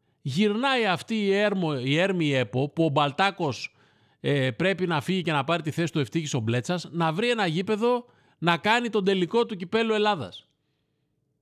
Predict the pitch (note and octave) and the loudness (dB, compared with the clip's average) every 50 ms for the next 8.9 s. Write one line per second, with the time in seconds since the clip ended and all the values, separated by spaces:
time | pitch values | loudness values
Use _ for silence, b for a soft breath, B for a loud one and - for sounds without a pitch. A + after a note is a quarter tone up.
0 | _ _ _ _ _ _ _ _ _ _ _ _ _ _ _ _ - A#3 A#3 A3+ | _ _ _ _ _ _ _ _ _ _ _ _ _ _ _ _ 2 4 4 4
1 | A3 G#3 G3 F#3+ - - - C4 D4 C#4 C4+ C4 C4+ D4 D4 C#4+ B3 - C4+ C4+ | 4 2 2 0 -2 -4 -2 -2 0 0 0 2 2 2 2 2 0 -4 -2 2
2 | C#4+ D4+ C#4+ - - C#3+ G2+ D#2 - - _ _ _ _ _ _ _ _ _ _ | 2 2 2 2 2 0 -2 -2 -4 -10 _ _ _ _ _ _ _ _ _ _
3 | _ _ _ _ _ _ _ _ _ F3+ G3+ A3 G#3 E3+ E3 C#4+ D4 - - C4+ | _ _ _ _ _ _ _ _ _ 2 4 4 4 2 2 0 0 2 0 -2
4 | B3 - - D4+ D4 B3 - C4+ C4+ C#4+ D4 C#4 B3 G3 D#3 F#3 E3+ - - C#4+ | -4 -2 -2 -2 -2 -2 -2 0 2 2 4 4 4 2 0 -2 -2 -2 -2 -2
5 | C#4 C4 A#3+ C4 C#4 C4+ A3 - B3+ C4 C#4+ C4+ - G#3+ E3 D#3 D3+ D3 C3+ A2+ | 0 0 0 0 0 0 -2 -4 -2 0 0 0 0 0 -2 0 0 0 0 -2
6 | A2 F2+ D#2 - _ _ _ _ - A3 A3 A3 G#3+ G#3 G#3 F#3+ - - C4 C#4+ | -4 -6 -8 -10 _ _ _ _ 0 2 2 2 2 2 0 -2 0 0 0 0
7 | C#4 C4+ A#3+ A3 G3 - - C#4 B3 C4+ B3+ A#3+ A#3 B3 - F4 - C4 B3+ B3 | 0 -2 -2 -4 -4 -4 -6 -8 -4 -4 -4 -4 -4 -4 -6 -6 -4 -2 -4 -4
8 | A3 - B3 A#3+ F3+ E3+ E3 G#3+ G#3 G#3 G#3 D4 D4 C4+ A#3 A#3+ C4+ C#4+ | -2 -2 -2 -2 -2 0 0 0 0 0 0 0 0 2 2 0 -2 -4